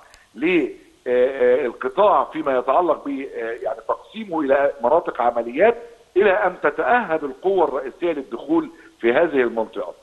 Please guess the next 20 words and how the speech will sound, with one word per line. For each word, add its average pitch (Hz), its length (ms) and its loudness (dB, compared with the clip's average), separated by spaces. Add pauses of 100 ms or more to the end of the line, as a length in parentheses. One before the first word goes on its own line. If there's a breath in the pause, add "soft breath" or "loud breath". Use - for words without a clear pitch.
(260 soft breath)
فالعملية 117 460 2
العسكرية 135 580 0
هي 120 120 -4
عملية 117 340 0
متدرجة 123 600 -4 (380 soft breath)
وهي 117 300 0
مستمرة، 139 640 -2 (360 soft breath)
والتوجيه 117 640 -2
السياسي 156 480 0
الإسرائيلي 139 540 -4
في 135 320 -4
المضي 123 400 0
قدما 147 380 2
في 123 180 -2
هذه 147 240 4
العملية 135 540 0
لم 170 140 4
يتغير، 160 580 2 (460 soft breath)
ولم 131 300 2
يحدث 160 420 -4